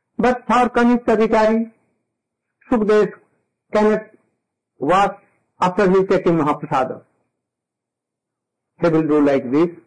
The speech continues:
"Oh, I am so fortunate to have."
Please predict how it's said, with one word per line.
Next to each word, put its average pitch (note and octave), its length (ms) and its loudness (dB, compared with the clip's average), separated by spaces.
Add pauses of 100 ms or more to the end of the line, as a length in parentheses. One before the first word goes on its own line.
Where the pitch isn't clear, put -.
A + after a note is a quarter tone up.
(420)
"Oh, D3 320 -2
I C3 180 -8
am D3 300 -6
so D3+ 680 0
fortunate C#3+ 580 -6
to A#2 120 -8
have." A2+ 260 -6